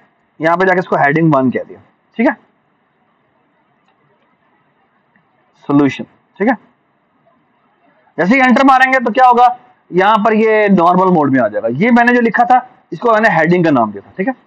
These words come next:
It's a good programming practice कि आप इसको यहाँ पे हेडिंग कहें, ठीक है? अच्छा, इसका वो एक, अ, चलें इसको ऐसे ही रहने देते हैं। आप देखें हस-, और let's say यहां पे आप एक problem number टू कर देते हैं,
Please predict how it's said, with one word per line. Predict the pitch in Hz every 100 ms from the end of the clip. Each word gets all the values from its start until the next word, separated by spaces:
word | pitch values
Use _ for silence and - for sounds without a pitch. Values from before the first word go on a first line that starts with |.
| _ -
It's | 175 247
a | 196
good | 226
programming | 254 233 233 240 214
practice | 220 247 -
कि | 226
आप | 202
इसको | 196 - 202
यहाँ | 190
पे | 202
हेडिंग | 175 147 156 156
कहें, | 156 151 123 _ _ _ _
ठीक | 185
है? | 269 262 _ _ _ _ _ -
अच्छा, | 165
इसका | 233 - 247
वो | 226 233
एक, | 226
अ, | 180 - 165 165 160 156 143 - _ _
चलें | 175 160
इसको | - 170
ऐसे | 147 220
ही |
रहने | 214 196
देते | 196
हैं। | 170 _ _ _ _ _ _ _ _ _ _
आप | 156 160
देखें | 156 165 165 151 -
हस-, | 151 - -
और | 156 165 175 180
let's | 180 180 185 214
say | 202 208 185 _ _ _ _ _ _ _ _ _ _ _ _ _ _ _ _ _ -
यहां | 156 180 202 226
पे | 226 226
आप | 214 196 202
एक | 190
problem | - 180 165 175 196
number | 190 175 165 165
टू | - 202 233
कर | 247 226
देते | 226 220
हैं, | 220